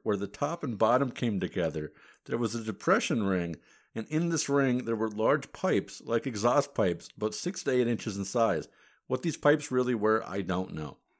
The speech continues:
There were no windows or anything else to be seen on the outside of the saucer,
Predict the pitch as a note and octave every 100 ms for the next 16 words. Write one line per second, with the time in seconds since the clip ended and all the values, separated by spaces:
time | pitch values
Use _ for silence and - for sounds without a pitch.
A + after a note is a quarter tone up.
0 | _ - _ _ _ _ _ _ - C#3+
1 | C#3+ D#3+ A#3+ G#3+ E3 D3 C3 A2+ A#2 A2
2 | B2 A#2+ - G2 A2+ - A2 G#2+ - G#2
3 | G2 G#2 G2 F2+ - G2 F#2+ F#2+ A2 G2+
4 | F#2 D2 C2+